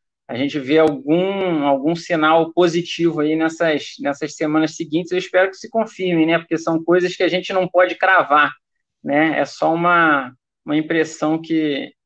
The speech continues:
que, que aparece. A gente vai torcer pra, pra que isso se confirme. Né, e quanto ao futebol, no momento a gente ainda tá, ainda tá seguindo a, as recomendações da, da federação, dos órgãos de saúde que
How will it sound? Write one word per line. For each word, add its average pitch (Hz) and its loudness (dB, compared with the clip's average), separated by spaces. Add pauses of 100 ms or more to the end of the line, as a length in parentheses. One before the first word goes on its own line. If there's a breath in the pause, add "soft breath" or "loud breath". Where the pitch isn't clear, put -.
(260)
que, - -20
que - -4
aparece. 139 2 (400)
A - -12
gente 127 -12
vai 147 -2
torcer 151 -6
pra, 147 2
pra 143 -4
que 156 -8
isso 151 -10
se 160 -14
confirme. 143 -4 (480)
Né, 185 2
e 202 -4
quanto 254 4
ao 254 6
futebol, 247 4
no 233 2
momento 226 4
a - 4
gente 226 -2
ainda 254 0
tá, 190 0
ainda 143 -2
tá 180 2
seguindo 180 -4
a, 175 4
as 143 0
recomendações 170 0
da, 147 2
da 143 -4
federação, 147 0
dos 131 -6
órgãos 151 2
de 147 -6
saúde 160 0
que 170 -2